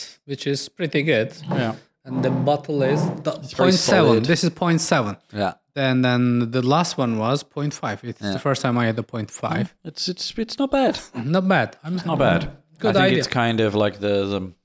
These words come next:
Speaker 2: the, the, the classic, if there was such a thing, the classic German whiskey. <laughs>
Speaker 1: Yeah, what is that going to be
Speaker 2: I
Speaker 1: if
Speaker 2: have
Speaker 1: you
Speaker 2: no
Speaker 1: call
Speaker 2: idea.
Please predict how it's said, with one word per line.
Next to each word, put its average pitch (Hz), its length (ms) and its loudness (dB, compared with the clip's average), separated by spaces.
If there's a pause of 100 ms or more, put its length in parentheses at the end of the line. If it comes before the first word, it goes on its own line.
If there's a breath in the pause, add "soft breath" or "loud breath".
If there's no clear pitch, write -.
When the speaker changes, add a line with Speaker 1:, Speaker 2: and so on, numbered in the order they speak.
(960 soft breath)
Speaker 2:
the, 92 280 0 (180)
the, 110 120 -8 (200)
the 113 80 -8
classic, 127 500 -2
if 110 120 -2
there 110 120 2
was 101 160 0
such - 180 -2
a 95 60 -2
thing, 104 240 -2
the 98 100 0
classic - 600 -4
German 98 300 0
whiskey. - 340 -4 (100)
<laughs> - 0 - (1160 loud breath)
Speaker 1:
Yeah, 135 420 4
what 165 240 4
is 151 160 4
that 143 260 4
going 127 200 2
to 131 100 0
be 143 280 6
Speaker 2:
I 143 40 6
Speaker 1:
if 127 60 6
Speaker 2:
have 95 80 0
Speaker 1:
you - 100 4
Speaker 2:
no 82 100 2
Speaker 1:
call 147 220 6
Speaker 2:
idea. 143 220 6